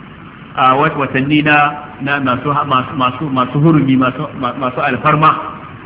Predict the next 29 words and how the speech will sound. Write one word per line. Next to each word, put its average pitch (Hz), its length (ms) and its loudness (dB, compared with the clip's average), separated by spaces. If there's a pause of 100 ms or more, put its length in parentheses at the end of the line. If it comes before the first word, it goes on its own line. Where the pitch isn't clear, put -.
(880)
ka 127 100 0
bar 143 200 2
wasu. 143 400 0 (240)
Wannan 180 440 4
sai 170 140 0
su - 140 -10
sa 170 120 2
wasu 156 140 0
suka 160 240 -6
ce 151 140 -6
kenan 151 340 0 (960)
mandubi 151 800 4
ne, 120 180 2 (280)
an 170 300 2
so 175 140 2
in 175 200 2
Rajab 165 320 4
ya 135 160 2
zo 143 140 0
ka - 120 -4
yi 123 80 0
azumi. 117 380 -4 (1700)
An 151 260 2 (100)
so. 151 160 4 (2750)
To 131 60 0
wannan 190 340 6
hadisi 185 280 4
da'ifi 131 420 -2
ne. - 120 -10